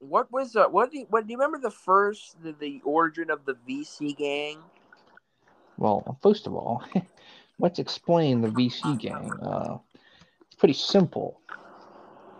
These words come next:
Speaker 2: Uh, people who V C together on our personal server, uh, and I, I
Speaker 1: Well, that's
Speaker 2: don't.
Speaker 1: not how it initially started.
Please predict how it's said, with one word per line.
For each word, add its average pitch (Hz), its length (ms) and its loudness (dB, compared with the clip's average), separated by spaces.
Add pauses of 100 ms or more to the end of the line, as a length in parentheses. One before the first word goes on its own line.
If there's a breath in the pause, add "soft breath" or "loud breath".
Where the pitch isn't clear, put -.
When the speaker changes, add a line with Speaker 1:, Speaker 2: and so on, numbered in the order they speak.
(600)
Speaker 2:
Uh, - 300 -4
people 175 240 4
who 123 200 4
V 151 160 2
C 196 280 2
together 101 440 2
on 107 460 -2
our 104 300 0
personal 123 480 -4
server, 135 600 0 (180)
uh, 110 360 -4
and 123 400 0 (540)
I, 127 200 4
I 139 160 8
Speaker 1:
Well, 180 60 10
that's 185 220 8
Speaker 2:
don't. - 20 6
Speaker 1:
not 226 200 8
how 220 220 6
it 220 80 -2
initially 208 480 -6
started. 247 580 0